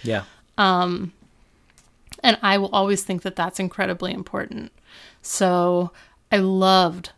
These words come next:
Speaker 2: that plot. And as ridiculous as it seems that this money was just being given away and it wasn't their money, it was the college's money. Uh, fuck colleges. They make too much money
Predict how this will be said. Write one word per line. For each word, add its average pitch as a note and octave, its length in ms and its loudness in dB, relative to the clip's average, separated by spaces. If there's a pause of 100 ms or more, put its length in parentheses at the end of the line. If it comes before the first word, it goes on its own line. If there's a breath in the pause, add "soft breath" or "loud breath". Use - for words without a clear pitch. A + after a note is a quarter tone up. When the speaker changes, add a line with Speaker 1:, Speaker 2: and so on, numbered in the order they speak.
(260)
Speaker 2:
that F3+ 240 4
plot. - 440 0
And G3+ 320 2
as G3+ 340 6
ridiculous A3 600 0
as G#3+ 180 4
it G3 100 -2
seems A3 480 4
that F#3+ 140 -2
this - 180 -4
money G3 260 4
was F#3+ 140 2
just F3+ 220 -2
being F#3 180 4
given F#3 300 4
away F3+ 440 2
and G3+ 120 0
it F3+ 100 0
wasn't G3 380 0
their F#3+ 160 4
money, F#3 260 2
it F3+ 60 0
was F3+ 140 -4
the G3+ 80 -2
college's F#3 540 2
money. F3+ 480 0 (600 loud breath)
Uh, G#3 420 6 (600)
fuck - 420 2 (1200)
colleges. A3 920 0 (120)
They G#3+ 300 4
make A3+ 300 4
too - 140 0
much B3 220 2
money A3+ 480 4